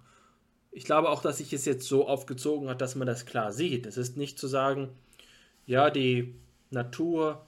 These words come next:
richtet sich so wunderbar ein, sie wird immer mehr, sie wird immer,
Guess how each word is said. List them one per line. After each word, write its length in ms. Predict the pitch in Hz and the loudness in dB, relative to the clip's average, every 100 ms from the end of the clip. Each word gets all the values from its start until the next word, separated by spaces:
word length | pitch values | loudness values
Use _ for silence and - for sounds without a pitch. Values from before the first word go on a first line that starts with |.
| _ 135 | _ 0
richtet 380 | 147 - 135 | 0 0 -6
sich 180 | 143 135 | -2 -2
so 140 | 143 131 | 0 0
wunderbar 480 | 151 143 127 123 | 2 2 2 2
ein, 400 | 135 165 170 170 - - _ | 4 4 2 -2 -8 -20 _
sie 180 | 131 123 | -6 0
wird 160 | 143 | 0
immer 200 | 147 135 | 0 0
mehr, 500 | 127 139 160 165 165 - _ _ | 2 4 4 2 -2 -10 _ _
sie 180 | - 131 | -2 2
wird 160 | - 202 | 2 0
immer, 400 | 147 127 120 | 0 2 0